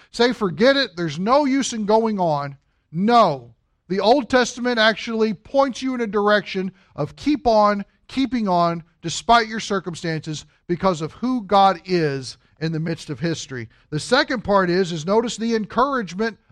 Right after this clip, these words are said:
of the Scriptures. Why is that? Because every single person that God worked with in the Old Testament is just like you and me.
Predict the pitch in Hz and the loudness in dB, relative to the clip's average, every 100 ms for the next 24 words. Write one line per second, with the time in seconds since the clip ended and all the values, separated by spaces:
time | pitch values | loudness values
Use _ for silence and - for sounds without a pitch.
0 | _ 208 202 196 - 240 240 - 151 123 | _ 0 0 -6 -8 -6 -6 -6 -12 -8
1 | 151 214 214 214 208 170 143 120 _ _ | 2 4 4 2 -2 -2 -2 -4 _ _
2 | _ _ 214 226 185 - 226 277 220 269 | _ _ 0 0 0 -2 -2 -2 -4 -6
3 | 254 247 226 220 - 196 180 143 143 190 | -4 -2 0 -2 -2 -4 -4 -6 0 4
4 | 214 190 190 185 - 156 147 160 156 147 | 4 2 -2 -2 -2 -4 -4 -6 -6 -4
5 | 170 151 180 170 202 202 156 139 117 165 | -4 -2 -4 -4 -8 -10 -10 -14 -8 -8
6 | 165 180 165 165 170 156 139 123 | -6 -6 -6 -4 -4 -4 -10 -12